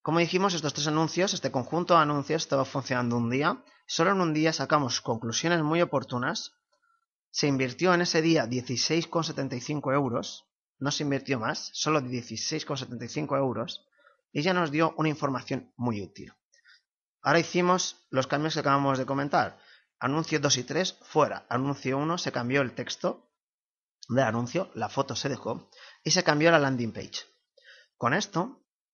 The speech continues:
en el siguiente día, lo que se consiguió fue lo siguiente. Personas que vieron el anuncio, quinientas. Pero clics en el sitio web de esas quinientas fueron treinta y siete. Es decir,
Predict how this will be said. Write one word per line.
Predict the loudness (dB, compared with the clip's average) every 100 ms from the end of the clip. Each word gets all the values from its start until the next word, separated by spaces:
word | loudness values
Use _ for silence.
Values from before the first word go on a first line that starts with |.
| _ _ -2
en | 2
el |
siguiente | 2 2 0 0 0
día, | 2 0 -2 -6 _
lo | -4 -2
que | -2
se | -4
consiguió | -2 -2 -2 -4 -4
fue | -4 -2
lo | -2
siguiente. | -4 -6 -8 -14 -20 _ _ _ _ _ _ _ _ _ _ _ _ -6
Personas | -2 0 0 0
que | 2
vieron | 4 4
el | 4
anuncio, | 2 -2 -2 -2 -2 -6 _ _
quinientas. | -4 -2 -2 -6 -12 -12 -16 _ _ _ _ _ _ _ _ _ _ _ _ _ _ _ _ _
Pero | 0 0 0
clics | 0 0 0 -4 -8 -10 _ -6
en | -2
el |
sitio | -2 0 2
web | 4 4
de | 2
esas | -4
quinientas | -4 -2 -2 -2 -2 -2 -8 _ _
fueron | _ 0 0 0 -2
treinta | -2 -2 -2
y | -2
siete. | -2 -4 -10 -20 _ _ _ _ _ _ _ _
Es | -2 0
decir, | -2 -6 -8